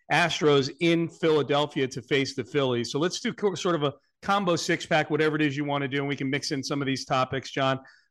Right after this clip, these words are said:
Uh, so three for you, three for me, and then we got some for real or fugazi that we're gonna do as well as we always do on a Thursday. So let's start it off with you. What is your storyline, person, or wrinkle to watch for over the next twenty-four hours?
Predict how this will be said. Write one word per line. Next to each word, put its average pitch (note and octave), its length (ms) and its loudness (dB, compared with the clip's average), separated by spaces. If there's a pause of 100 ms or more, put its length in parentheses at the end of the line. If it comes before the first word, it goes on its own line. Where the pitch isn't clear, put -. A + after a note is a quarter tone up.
Uh, B2 120 0
so A#2+ 160 0
three F3+ 260 2
for F#3 120 -2
you, D#3+ 240 4
three D#3 240 0
for D3+ 160 -2
me, D3 280 4
and C#3+ 100 0
then D3+ 100 2
we D3+ 80 0
got D3 180 -2
some C#3+ 140 -8
for C#3 180 -4
real C#3+ 240 2
or C#3 60 4
fugazi C3 560 0
that B2+ 100 -4
we're C3 120 -6
gonna C3 160 -2
do B2+ 240 0 (380)
as C3+ 180 0
well C#3 200 6
as C3 120 2
we C3+ 100 4
always C3+ 300 4
do C3+ 280 4
on C3+ 180 0
a A#2+ 60 -2
Thursday. B2+ 560 -2 (220)
So C#3 540 2
let's G3 220 0
start F#3 280 2
it F3+ 80 2
off D#3 420 2 (140)
with C#3 420 0
you. E3 520 4
What D#3 240 0
is E3+ 180 0
your D3 480 0
storyline, F#3 800 2
person, E3+ 560 0
or C#3+ 400 2
wrinkle D3+ 440 0
to - 120 -6
watch C#3 380 0
for C3 340 -2 (320)
over B2+ 160 -2
the B2 120 0
next B2+ 240 0
twenty-four A#2 440 -2
hours? F2+ 460 -6